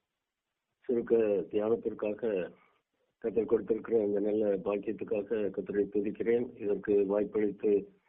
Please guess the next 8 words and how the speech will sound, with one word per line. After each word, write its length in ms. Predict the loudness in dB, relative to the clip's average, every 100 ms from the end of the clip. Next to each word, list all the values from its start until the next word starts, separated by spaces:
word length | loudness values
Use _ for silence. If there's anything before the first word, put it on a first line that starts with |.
| _ _ _ -8
உதவி 340 | 2 2 2 0
செய்கிற 540 | 0 2 2 0 -4 -12 _ _ _ _ _ _ _
பரிசுத்த 500 | -6 -4 -2 0 0 2
சேனை 580 | 2 4 2 0 -4 -16 _ _ _ _ _ _ _ _
ஊழியர்கள், 760 | -2 2 4 4 2 -2 -4
தலைவர்கள், 840 | -4 0 2 2 0 0 0 -2 -8 -20 _ -12
விசுவாசிகள் 880 | -10 -2 0 0 0 2 2 0 -6 _ _ _ _ _
அனைவருக்கும் 920 | 0 4 4 4 0 -2 0 -4 -10